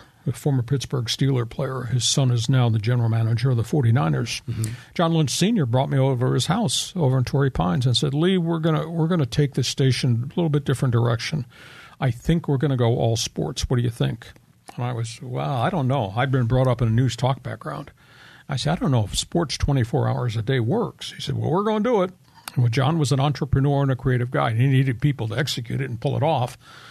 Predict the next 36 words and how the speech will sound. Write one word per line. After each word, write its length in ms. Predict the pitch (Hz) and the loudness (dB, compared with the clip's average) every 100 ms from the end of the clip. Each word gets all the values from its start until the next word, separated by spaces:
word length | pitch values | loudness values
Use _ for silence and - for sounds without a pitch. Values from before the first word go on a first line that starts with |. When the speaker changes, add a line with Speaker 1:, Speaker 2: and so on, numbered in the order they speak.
| - - | -20 -4
Speaker 1:
he 100 | 156 | 0
would 160 | 147 117 | 0 0
say, 160 | 127 | -2
"Do 260 | 113 233 190 | 0 2 2
it," 140 | 190 - - | 0 -4 0
and 140 | 135 | 0
then 140 | 127 | 2
we'd 140 | 131 123 | 0 0
do 160 | 196 | -2
it. 100 | 127 | -4
Sometimes 460 | - 123 123 135 127 | -6 -10 -8 -8 -8
the 60 | 131 | -8
projects 500 | - 135 117 - 156 | -6 -4 -4 -2 -2
worked, 240 | 196 - | -2 -2
sometimes 420 | - 127 123 117 | -4 -2 -2 -2
they 80 | 131 | -2
didn't. 320 | 117 175 139 - - - _ _ - - | -2 -2 -6 -12 -20 -20 _ _ -16 -8
But 280 | 127 123 127 - | -4 -4 -6 -4
I, 140 | 147 - - | -4 -2 -4
I 80 | 190 | 0
told 240 | - 147 | 0 2
John, 200 | 160 175 | 0 0
I 40 | |
said, 220 | 131 127 - | -2 -6 -8
"That's 200 | - 196 | -6 -6
kinda 260 | - 269 196 | -4 -2 0
narrowcast. 800 | 135 208 202 123 - 107 - - | 2 2 0 -2 -6 -8 -8 -4
You 100 | 160 | -2
think 220 | 226 202 | -2 -4
you 80 | 226 | -2
can 100 | 156 | 0
talk 180 | 208 | 0
sports 320 | - 220 214 - | -2 -2 -2 -2
twenty-four 420 | 214 196 - 185 | -2 -2 -2 -2
hours?" 240 | 214 180 - - _ _ - | -2 -4 -8 -20 _ _ -2
Not 400 | 143 156 226 | 0 0 -2